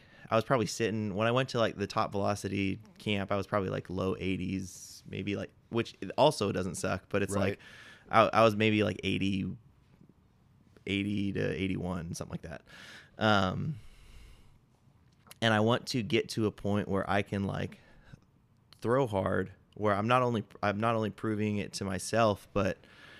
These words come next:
Speaker 1: um, I also want to show, like, the kids who I'm, like, working with and kids who I'm training that, like,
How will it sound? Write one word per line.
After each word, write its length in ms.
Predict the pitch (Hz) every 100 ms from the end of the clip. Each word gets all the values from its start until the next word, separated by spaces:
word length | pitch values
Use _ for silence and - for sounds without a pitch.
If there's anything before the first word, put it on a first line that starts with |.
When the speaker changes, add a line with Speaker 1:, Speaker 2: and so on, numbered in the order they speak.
| - -
Speaker 1:
um, 500 | 95 95 95 98 107 120 _ -
I 80 | 98
also 240 | 104 110
want 160 | 104 -
to 100 | 95
show, 380 | - 98 98 98
like, 140 | 98
the 80 | 92
kids 280 | - 98 -
who 80 | 92
I'm, 100 | 95
like, 180 | 92
working 280 | 101 104 98
with 160 | 98 92
and 100 | 92
kids 140 | 190
who 60 | 95
I'm 80 | 92
training 440 | - 110 98 98
that, 160 | 92 90
like, 240 | 92 -